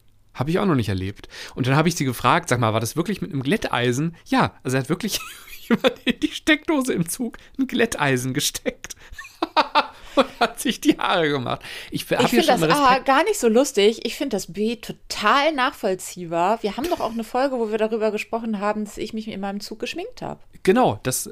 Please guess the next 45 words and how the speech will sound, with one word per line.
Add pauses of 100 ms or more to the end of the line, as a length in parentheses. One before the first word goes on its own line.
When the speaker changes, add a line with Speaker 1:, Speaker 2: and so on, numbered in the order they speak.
Speaker 1:
das
hab
ich
voller
Respekt
mir
gemerkt,
ja. (960)
Speaker 2:
Und (160)
da
haben
wir
auch
darüber
gesprochen,
dass
man
sich
halt
einmal
überwinden
muss,
weil
das
schon
eigentlich
was (140)
<laughs>
recht
Intimes
ist,
was
man
sonst
so
für
sich
im
Bad
macht,
aber
aus
welchem
Grund
eigentlich?